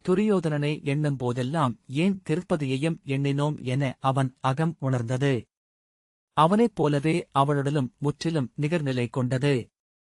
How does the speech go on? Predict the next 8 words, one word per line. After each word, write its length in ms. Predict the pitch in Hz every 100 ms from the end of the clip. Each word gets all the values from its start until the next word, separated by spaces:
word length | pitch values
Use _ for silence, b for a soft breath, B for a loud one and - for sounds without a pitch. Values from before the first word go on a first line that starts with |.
| _ _ _ _ _
ஆகவே 600 | - 147 156 156 160 165
அவளும் 420 | - 143 165 151 123
சிலை 480 | - 165 185 147
என்றே 380 | 123 123 151 185
தோன்றினாள். 720 | 196 139 127 135 147 139 110 - _ _ _ _ _ _ _ _
ஆனால் 500 | - 175 202 175 127 _
கற்சிலை 500 | - 185 - 233 226
அல்ல, 420 | - 135 143 190